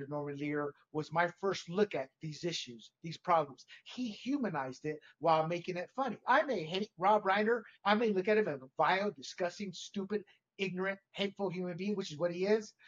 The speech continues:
But boy, did I love him as Meathead. But more importantly, it wasn't me loving him as Meathead. It was the storylines he brought, you know, wanting to help the charities, the giving and all that. It was when I first became aware of that.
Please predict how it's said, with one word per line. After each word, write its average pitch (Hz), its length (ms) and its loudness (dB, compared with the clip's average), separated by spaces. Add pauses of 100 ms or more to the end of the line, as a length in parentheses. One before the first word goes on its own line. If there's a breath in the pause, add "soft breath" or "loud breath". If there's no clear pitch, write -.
(220 soft breath)
But 190 260 0
boy, 226 280 6
did 202 140 2
I 233 140 8
love 240 240 4
him 233 120 2
as 180 140 -4
Meathead. 185 480 2 (260 loud breath)
But 196 120 0
more 240 180 4
importantly, 220 460 4
it 175 80 -6
wasn't 233 320 6 (220)
me 214 260 0
loving 220 240 4
him 208 120 0
as 175 120 -6
Meathead. 202 440 0 (200 loud breath)
It 202 120 8
was 185 200 4
the 180 100 -4
storylines 202 680 2
he 185 120 -4
brought, 180 400 8 (360 soft breath)
you 180 120 -2
know, 160 80 2
wanting 190 320 4
to - 60 0
help 190 180 2
the 156 80 -10
charities, 180 460 2
the 147 60 -10
giving 170 320 0
and 160 80 -4
all 151 140 0
that. 156 240 0 (180 loud breath)
It 175 80 0
was 165 120 -2
when 175 100 -2
I 185 80 2
first 185 220 -4
became 180 240 -2
aware 175 220 2
of 170 80 2
that. 156 160 -2